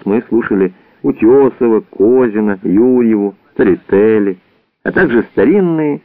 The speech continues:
граммофонные пластинки. В годы моего детства многие отмечали Рождество,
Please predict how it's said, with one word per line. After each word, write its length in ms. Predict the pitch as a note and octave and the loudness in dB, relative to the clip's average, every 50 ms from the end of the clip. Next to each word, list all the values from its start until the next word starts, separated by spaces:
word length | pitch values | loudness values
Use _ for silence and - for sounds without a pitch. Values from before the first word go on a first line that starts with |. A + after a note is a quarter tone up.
| _ _ | _ _
граммофонные 640 | F#2+ F2+ E2+ E2 D#2 - - A#2+ A#2 A2 G#2 G#2+ A2 | -4 -4 -4 -4 -2 -2 -2 -2 0 -2 -2 -4 -6
пластинки. 720 | - - - - - _ _ - - F2+ E2+ - - - - _ _ _ _ _ _ _ _ _ _ _ _ _ _ _ _ _ _ _ _ _ _ _ _ _ _ _ _ _ _ _ _ _ _ _ - | -6 -8 -10 -10 -10 _ _ -10 -8 -8 -8 -10 -12 -18 -20 _ _ _ _ _ _ _ _ _ _ _ _ _ _ _ _ _ _ _ _ _ _ _ _ _ _ _ _ _ _ _ _ _ _ _ -8
В 100 | - - | -4 -2
годы 300 | - B3+ C#4 A#3 G3 F3 | 0 0 2 2 2 2
моего 340 | C#3 C3+ C#3 C#3+ F3 A3 G3+ | 2 2 2 2 2 2 2
детства 720 | G#2+ A2+ E3+ G#3+ G#3 - - - - D3+ D#3+ D3+ C#3+ - - _ - | 2 2 0 0 0 -2 -6 -6 -4 -2 0 0 -2 -4 -6 _ -8
многие 640 | A2 G2 G2 C3 G3 A3+ G#3+ F3 D#3+ F3+ F3 F3 D#3 | -6 -2 0 0 2 0 0 0 0 2 2 2 0
отмечали 500 | A2+ G2+ - F#2 E2 - G#2+ A#2 B2+ A#2+ | 0 -4 -4 -6 -6 -2 -2 0 0 0
Рождество, 720 | G2+ G2+ F2 F2+ F#2+ F2+ - - E2 D#2 D2+ C#2+ C2 | -2 -2 -4 -6 -8 -10 -10 -8 -6 -6 -6 -6 -8